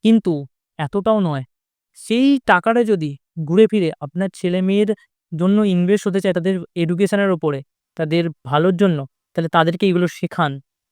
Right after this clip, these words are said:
তাতে তাদেরই ভালো হবে। আপনার শেখানো জিনিস আপনার ছেলেদের জন্যই ভালো হবে। আর সব থেকে বড় কথা, প্রথমে আপনাকে শিখতে হবে, তারপরেই দেখবেন যখনই আপনি সেরকমভাবে চলবেন, আপনাকে দেখে দেখে আপনার ছেলেমেয়েরাও সেরকমভাবেই চলবে।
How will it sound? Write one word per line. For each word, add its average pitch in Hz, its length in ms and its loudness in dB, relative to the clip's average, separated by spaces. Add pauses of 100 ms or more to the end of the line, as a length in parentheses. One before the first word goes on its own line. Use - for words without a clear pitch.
তাতে 151 280 -2 (320)
তাদেরই 156 360 0
ভালো 147 260 2
হবে। 147 220 -2 (400)
আপনার 160 300 0
শেখানো 185 360 0
জিনিস 175 300 0 (400)
আপনার 151 280 -4
ছেলেদের 165 340 -2
জন্যই 170 220 -2
ভালো 160 200 0
হবে। 143 180 -6 (420)
আর 147 80 -8 (200)
সব - 240 -2
থেকে 247 160 0
বড় 185 200 4
কথা, 156 260 -2 (220)
প্রথমে 175 320 -2
আপনাকে 175 440 -2
শিখতে - 300 -10
হবে, 139 160 -10 (480)
তারপরেই 175 460 2 (360)
দেখবেন 190 380 0
যখনই 190 280 4
আপনি 214 200 4
সেরকমভাবে 208 480 2
চলবেন, 202 320 4 (480)
আপনাকে 170 320 0
দেখে 165 220 -4
দেখে 180 220 -4 (100)
আপনার 156 300 -6
ছেলেমেয়েরাও 165 520 -2 (340)
সেরকমভাবেই 151 460 -2
চলবে। 135 280 -8